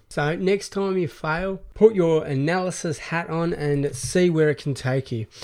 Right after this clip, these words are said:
Now, that just about sums it up for, uh, today. So in closing, uh, as I said earlier, you just need to get good at it. So every failure can propel you closer and closer to success.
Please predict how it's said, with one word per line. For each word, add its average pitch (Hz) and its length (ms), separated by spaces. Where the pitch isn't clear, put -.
Now, 160 100
that 208 180
just 247 180
about 240 220
sums 196 920
it 185 80
up 170 180
for, 151 540
uh, 135 380
today. 139 640
So - 160
in 185 220
closing, 170 720
uh, 139 100
as 180 180
I 180 140
said 160 540
earlier, 151 640
you 135 260
just 220 400
need 208 220
to 202 80
get 185 320
good 160 220
at 170 180
it. 160 300
So 131 340
every 190 400
failure 170 880
can 139 200
propel 151 500
you 151 380
closer - 500
and 147 140
closer 143 580
to 135 260
success. - 920